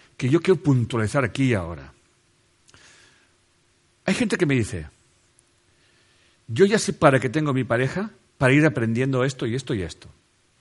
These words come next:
Y pasa un mes, pasan dos, pasa medio año, un año, cinco, ocho,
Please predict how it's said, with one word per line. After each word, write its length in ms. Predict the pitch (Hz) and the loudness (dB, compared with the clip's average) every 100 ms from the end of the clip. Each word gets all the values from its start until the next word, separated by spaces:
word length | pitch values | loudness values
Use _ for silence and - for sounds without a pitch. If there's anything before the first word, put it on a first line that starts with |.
| _ _ _ _ _ _ - - - | _ _ _ _ _ _ -20 -20 -14
Y 60 | 113 | -6
pasa 240 | 113 107 | -6 -4
un 80 | 107 | -4
mes, 400 | 120 117 107 - _ _ _ _ _ _ _ _ - | -4 -6 -10 -18 _ _ _ _ _ _ _ _ -10
pasan 240 | 104 104 | -8 -6
dos, 460 | 104 104 98 - - _ _ _ - - - _ _ | -6 -6 -8 -16 -20 _ _ _ -20 -20 -20 _ _
pasa 180 | 110 104 | -4 -2
medio 220 | 101 101 | -4 -2
año, 320 | 107 95 95 - _ _ _ _ _ _ | -2 -4 -8 -12 _ _ _ _ _ _
un 140 | 95 98 | -8 -4
año, 400 | 101 92 87 92 _ _ _ _ _ _ _ | -2 -4 -8 -14 _ _ _ _ _ _ _
cinco, 500 | - 120 101 92 95 - - - _ _ _ - | -6 -4 -4 -8 -10 -14 -20 -20 _ _ _ -14
ocho, 440 | 110 104 92 92 | -10 -8 -8 -10